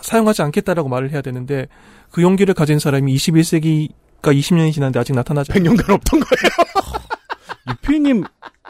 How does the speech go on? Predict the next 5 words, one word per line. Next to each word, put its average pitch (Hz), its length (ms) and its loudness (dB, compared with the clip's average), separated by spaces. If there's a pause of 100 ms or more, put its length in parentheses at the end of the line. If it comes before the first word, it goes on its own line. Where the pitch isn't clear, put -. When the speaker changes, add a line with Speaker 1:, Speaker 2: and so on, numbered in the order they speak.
(1040)
Speaker 3:
옛날에 151 340 2
회사 185 180 0
생활할 156 320 2
때 95 440 -2
Speaker 2:
네. 101 220 -6